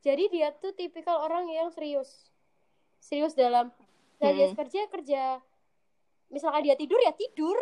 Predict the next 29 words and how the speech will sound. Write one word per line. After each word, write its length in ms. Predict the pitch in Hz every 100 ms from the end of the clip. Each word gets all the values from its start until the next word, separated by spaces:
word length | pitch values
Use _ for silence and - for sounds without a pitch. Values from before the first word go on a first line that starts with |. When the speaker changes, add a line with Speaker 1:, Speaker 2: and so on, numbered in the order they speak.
| 339
Speaker 1:
gitu. 160 | 339 453 - 294 _ _ _ _ - 554 _ - - _ _ _ _ _ _ _ - - - - _ _ _ _ _ -
Speaker 2:
Jadi 220 | 226 302 247
nggak 280 | 240 226 - - -
dua 240 | 220 226 208
puluh 180 | 233
empat 200 | 233 226 208
jam 300 | 226 214 226
harus 260 | 202 202 208
chattingan, 480 | 202 208 208 214 202
harus 220 | 190 196
ngabarin, 560 | 196 185 196 196 190 190
bla 100 | 185
bla 220 | 180 180
bla, 260 | 180 185 185
segala 300 | - 175 175
Speaker 1:
Dan 40 | 359
Speaker 2:
macem. 220 | 415 175 175 - _ -
Atau 160 | 349
Speaker 1:
aku 60 | 359
Speaker 2:
gimana 180 | 175 165
tuh? 140 | 320
Speaker 1:
udah, 180 | 339 320 - _ _ _ _ _ _ _ _ _ -
apa 160 | 302 415
ya, 140 | 311 262
udah, 360 | 247 247 240 240 233 _ _ _ _ _ _ _ _ _ -
apa 80 |
ya, 140 | 359 277
Bun 180 | 240 262
ya? 200 | 240